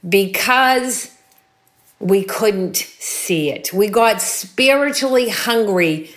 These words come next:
for that desire, that thing that God placed down inside of us, but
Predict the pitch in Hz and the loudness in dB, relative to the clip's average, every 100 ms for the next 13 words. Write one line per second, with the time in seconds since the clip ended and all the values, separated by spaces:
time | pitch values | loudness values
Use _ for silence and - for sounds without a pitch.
0 | - - - 233 240 202 185 220 190 247 | -20 -6 0 2 2 0 4 4 4 2
1 | 330 381 220 190 190 196 - 339 339 202 | 4 4 4 4 2 0 -2 -2 0 0
2 | 214 214 202 190 - 226 220 190 - 190 | 2 2 0 -4 0 2 2 -2 -8 -2
3 | 208 196 190 170 165 254 247 269 190 160 | 0 2 0 -2 -2 -2 0 0 0 0
4 | 160 - - - _ _ 170 160 208 220 | 0 -4 -16 -20 _ _ -8 0 2 2
5 | 240 | 0